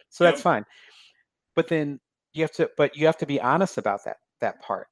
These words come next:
Speaker 1: Then there's the art of giving, which is actually creating something for an audience, or, which, uh, us, us having journalism backgrounds, I think it's important to differentiate with that. Creating something for our audience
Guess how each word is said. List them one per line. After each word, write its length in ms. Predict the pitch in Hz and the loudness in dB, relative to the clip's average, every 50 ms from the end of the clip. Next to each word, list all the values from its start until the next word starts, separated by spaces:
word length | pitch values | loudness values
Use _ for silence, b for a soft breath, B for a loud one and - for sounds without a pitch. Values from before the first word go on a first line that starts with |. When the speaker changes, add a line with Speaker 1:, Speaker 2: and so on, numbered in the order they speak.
| _ _ _ _ _ _ _ _ _ _ _ _ _ - | _ _ _ _ _ _ _ _ _ _ _ _ _ 0
Speaker 1:
Then 140 | 165 180 180 | 0 2 2
there's 260 | 180 170 165 151 - | 2 0 0 -2 -2
the 100 | - 151 | -2 0
art 240 | 117 131 131 135 - 135 | 2 2 2 0 -2 -6
of 160 | 117 - _ | -12 -10 _
giving, 460 | - 151 185 - 110 82 90 90 85 _ _ _ _ _ _ _ _ - | 2 2 2 2 0 -10 -10 -12 -20 _ _ _ _ _ _ _ _ -4
which 220 | - 131 131 - 156 | -4 -4 -2 -2 -6
is 120 | 135 - | -8 -4
actually 840 | - 131 131 123 - - - 127 120 120 123 123 120 120 120 120 _ _ _ _ _ _ _ _ _ _ _ - | -2 0 0 -2 -2 -6 -8 -6 -6 -6 -6 -6 -6 -6 -8 -8 _ _ _ _ _ _ _ _ _ _ _ -20
creating 520 | - - - 143 135 147 170 170 160 151 139 | -14 -2 2 4 6 6 6 4 4 2 0
something 680 | - - 110 104 110 - - 101 92 92 92 110 123 _ _ _ _ _ _ _ _ | -2 -2 -2 -2 -2 -4 -6 -8 -8 -8 -8 -12 -14 _ _ _ _ _ _ _ _
for 280 | - - - 117 131 151 | -8 2 4 4 4 6
an 60 | 147 | 4
audience, 640 | 101 107 104 101 101 98 98 101 107 107 - - - _ _ - | 4 4 4 4 2 0 -2 -6 -6 -8 -12 -18 -20 _ _ 2
or, 500 | 170 226 294 269 139 95 80 82 127 180 _ _ _ _ _ _ _ _ _ _ _ _ _ _ _ _ _ _ _ _ _ _ _ - | 4 4 6 6 4 4 2 -2 -6 -10 _ _ _ _ _ _ _ _ _ _ _ _ _ _ _ _ _ _ _ _ _ _ _ -4
which, 200 | 143 127 - 147 | -4 -4 -4 -4
uh, 40 | - - _ - - - - - - | -8 -10 _ -18 -18 -16 -10 -2 0
us, 200 | 143 135 - 160 - - | 0 2 0 -2 -2 0
us 160 | 139 139 - | 0 0 2
having 220 | - 139 123 113 107 | 0 0 0 0 0
journalism 420 | - 156 185 214 196 - - 113 | 2 2 2 2 0 -2 -4 -2
backgrounds, 680 | 110 101 98 98 - - 101 95 92 90 92 - - - - | 0 0 0 -2 -4 -6 -6 -6 -6 -8 -12 -16 -18 -12 -6
I 60 | 113 | -4
think 140 | 110 117 - | -4 -2 -4
it's 120 | 110 - 113 | -6 -12 -12
important 360 | 104 - 123 110 101 98 - | -10 -4 -4 -4 -4 -4 -10
to 100 | 107 - | -14 -14
differentiate 640 | - - - - 127 123 147 160 - - 95 90 - _ - - | -12 -12 -10 -4 -2 -2 -2 -2 -2 -4 -4 -4 -6 _ -20 -16
with 160 | - 98 - - | -16 -16 -14 -12
that. 220 | 90 85 87 - _ b b b b b b b b b b b | -14 -12 -12 -14 _ b b b b b b b b b b b
Creating 260 | - - 139 135 135 | 0 0 0 2 0
something 300 | 131 - 123 - 127 120 | -2 -4 -4 -4 -4 -8
for 300 | 113 - - 131 135 139 110 | -8 -2 2 2 4 4 4
our 120 | 98 98 | 2 2
audience 420 | 98 95 95 92 95 101 - - | 0 -2 -4 -10 -12 -12 -16 -20